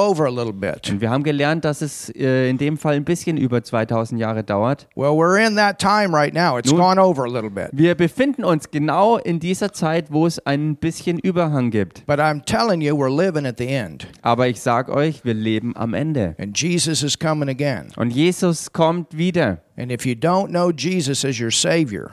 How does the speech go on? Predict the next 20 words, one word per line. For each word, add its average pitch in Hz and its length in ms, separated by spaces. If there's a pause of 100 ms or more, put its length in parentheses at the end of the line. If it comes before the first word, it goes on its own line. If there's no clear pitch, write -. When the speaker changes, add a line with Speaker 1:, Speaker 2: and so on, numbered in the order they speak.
(140)
Speaker 2:
Und 120 100
wenn 147 160
du 170 60
Jesus 170 520
nicht 185 440
als 143 260
deinen 135 380
persönlichen 151 640
Retter 139 360
kennst, 113 580
Speaker 1:
you 160 320
are 147 180
living 143 460 (720)
Speaker 2:
lebst 120 340
du 123 220 (220)
Speaker 1:
very 156 300
much 151 280
on 131 180
the 113 100
edge. 113 560